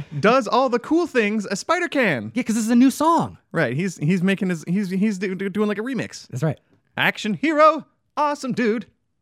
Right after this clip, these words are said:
Speaker 2: saving lives, never rude. Look out, there goes the Spider-Man.
Speaker 1: Heck yeah. Okay, and then now I'm gonna try to do the Venom one, because the next page is Venom. This is
Speaker 2: Oh.
Speaker 1: the first time Venom has gotten a theme song, to my knowledge. All right, it says here, "Meanwhile, on the other side of town."
Speaker 2: He looks so cute.
Speaker 1: He does look cute.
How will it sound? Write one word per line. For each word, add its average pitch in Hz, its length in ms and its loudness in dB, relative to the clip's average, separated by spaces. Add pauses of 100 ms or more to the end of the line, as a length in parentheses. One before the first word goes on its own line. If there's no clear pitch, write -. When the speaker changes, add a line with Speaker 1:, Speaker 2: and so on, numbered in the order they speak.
Speaker 2:
saving 190 400 -4
lives, 269 400 -2 (160)
never 247 340 0
rude. 185 360 -2
Look 269 160 2
out, 294 240 2 (220)
there 247 200 4
goes 247 320 2
the 208 80 -8
Spider-Man. 190 800 -4 (120)
Speaker 1:
Heck - 240 0
yeah. 143 200 2
Okay, 151 320 0
and 156 180 -2
then 151 80 2
now 156 140 6
I'm 165 60 4
gonna 180 120 4
try 170 180 0
to 156 80 -2
do 147 120 0
the 135 80 0
Venom 127 260 0
one, 92 220 -10 (160)
because 151 240 0
the 135 60 0
next 196 220 0
page 160 360 2
is 139 160 -2
Venom. 156 320 2
This 175 160 -2
is 311 40 -2
Speaker 2:
Oh. 240 200 2
Speaker 1:
the - 40 -4
first 254 260 -2
time 208 420 -2 (300)
Venom 202 300 0
has 160 120 2
gotten 170 200 2
a 139 60 0
theme 208 220 2
song, 117 400 -4
to - 100 -2
my 131 160 0
knowledge. 139 420 0 (320)
All 151 80 0
right, 147 140 2
it 147 100 -2
says 160 200 0
here, 147 180 2
"Meanwhile, 139 380 2
on 117 60 -2
the 117 80 -2
other 120 120 -4
side 120 180 -2
of 104 60 -6
town." 110 260 0
Speaker 2:
He 87 80 -8
looks 180 200 -12
so 185 120 -20
cute. - 400 -18
Speaker 1:
He 226 120 -4
does 320 200 -2
look 135 140 -2
cute. 92 320 -6